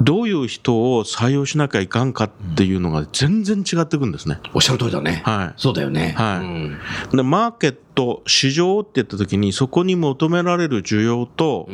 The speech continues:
Speaker 2: うん。
Speaker 1: どうそれに供給をしていくかっていうことが、
Speaker 2: うん。
Speaker 1: 国内だけで起こる、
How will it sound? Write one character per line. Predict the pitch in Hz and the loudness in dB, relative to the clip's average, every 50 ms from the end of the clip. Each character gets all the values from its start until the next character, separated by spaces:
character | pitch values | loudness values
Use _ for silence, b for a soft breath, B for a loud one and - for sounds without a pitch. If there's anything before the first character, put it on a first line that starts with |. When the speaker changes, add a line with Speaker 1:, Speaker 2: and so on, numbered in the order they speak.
| 90 73 B B B B B B | -12 -12 B B B B B B
Speaker 2:
う | B 147 | B 2
ん。 | 139 | 4
Speaker 1:
ど | 147 190 208 185 | 4 2 2 2
う | 147 123 | -2 -4
そ | - 131 | -4 -2
れ | 120 117 113 | 0 0 0
に | 110 107 104 95 | 0 0 -2 -2
供 | - - 131 127 127 117 120 | 0 2 2 2 2 0 -4
給 | - - - 123 120 | -4 0 0 2 2
を | 117 120 120 117 113 110 - - | 2 2 2 2 2 0 0 -2
し | - - | -4 -2
て | - 131 113 | 0 0 0
い | 110 | -2
く | - - | -4 -4
か | - 147 160 | -2 -2 -2
っ | 170 - _ _ _ - - - - - - | -2 -6 _ _ _ -20 -20 -20 -10 -2 0
て | - 123 | 2 2
い | 117 117 117 113 | 2 2 0 0
う | 110 107 104 | 0 -2 -2
こ | 104 - - 104 | -2 -2 -2 -2
と | - - 107 95 | 0 0 0 2
が、 | 95 110 120 120 110 92 80 - - B B | 2 2 2 2 0 -2 -6 -10 -12 B B
Speaker 2:
う | 95 | -4
ん。 | 92 80 76 B B B B B B B B B B - - | -4 -4 -4 B B B B B B B B B B -6 -2
Speaker 1:
国 | - - 185 - - 277 | 0 0 0 0 0 0
内 | 285 277 220 156 117 98 101 | 0 2 0 0 -2 -2 -2
だ | 123 127 156 | -2 -2 0
け | - - 302 | 0 -2 0
で | - - 196 139 - - - | 2 2 2 2 0 -2 -4
起 | 110 | -6
こ | - - 135 143 | -2 0 2 2
る、 | 131 113 95 87 | 2 0 -2 -4